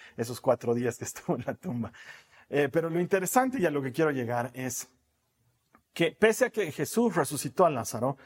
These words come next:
con el tiempo y con los años, Lázaro ha vuelto a morir.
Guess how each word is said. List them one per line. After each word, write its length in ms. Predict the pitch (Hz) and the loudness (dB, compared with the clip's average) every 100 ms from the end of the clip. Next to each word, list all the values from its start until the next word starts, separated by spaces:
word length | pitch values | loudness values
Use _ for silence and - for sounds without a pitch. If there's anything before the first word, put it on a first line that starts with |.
| - - _ - | -20 -20 _ -2
con 180 | 143 139 | 0 2
el 140 | 135 | 0
tiempo 340 | 214 254 208 | 2 2 2
y 40 | 160 | 0
con 180 | 147 135 | 0 -2
los 180 | 123 | 0
años, 480 | 190 180 135 135 - _ _ _ - | 0 2 0 -4 -8 _ _ _ -4
Lázaro 440 | 139 196 202 147 | 2 2 2 0
ha 40 | 123 | 0
vuelto 320 | 123 123 117 | 0 0 -2
a 40 | |
morir. 420 | 117 165 247 - | 0 0 -2 -6